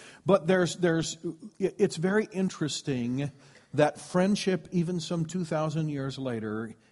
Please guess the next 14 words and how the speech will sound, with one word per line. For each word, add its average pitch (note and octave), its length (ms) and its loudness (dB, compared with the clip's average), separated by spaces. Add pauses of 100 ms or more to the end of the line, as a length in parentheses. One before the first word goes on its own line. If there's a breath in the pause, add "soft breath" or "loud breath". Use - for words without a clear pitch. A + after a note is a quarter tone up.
in C3+ 300 -2
our E3+ 340 0
culture C3+ 640 -6
involves B2 600 -6
eating A#2 300 -4
together. F#2+ 320 -8
Have A#2+ 180 -6
you C3+ 100 -4
noticed C#3+ 340 -6
that? C#3 240 -8 (640 soft breath)
When B2+ 160 -2
people E3 320 0
become C#3+ 420 -2
friends, D#3 680 -6